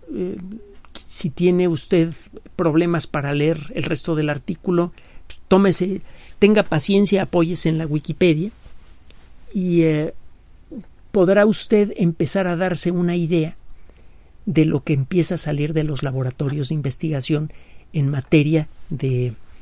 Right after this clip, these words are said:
la lucha contra covid diecinueve.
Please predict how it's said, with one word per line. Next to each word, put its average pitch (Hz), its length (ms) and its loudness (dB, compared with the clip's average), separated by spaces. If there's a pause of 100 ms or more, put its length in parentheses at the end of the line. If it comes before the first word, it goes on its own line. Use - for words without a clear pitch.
(200)
la 139 160 0
lucha 143 360 -2
contra 131 360 -6 (300)
covid 135 280 -4
diecinueve. 147 520 -6